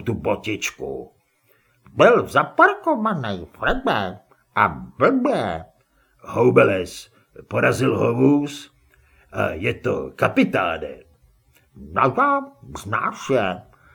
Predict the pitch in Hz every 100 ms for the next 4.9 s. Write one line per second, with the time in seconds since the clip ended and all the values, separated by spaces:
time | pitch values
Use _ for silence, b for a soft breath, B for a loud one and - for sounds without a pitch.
0 | b - 117 123 85 98 220 - - 254
1 | - - 101 147 294 302 180 92 - 294
2 | 311 147 104 92 - - _ _ _ _
3 | b b b b b b b b - 95
4 | 78 73 80 120 135 135 127 135 127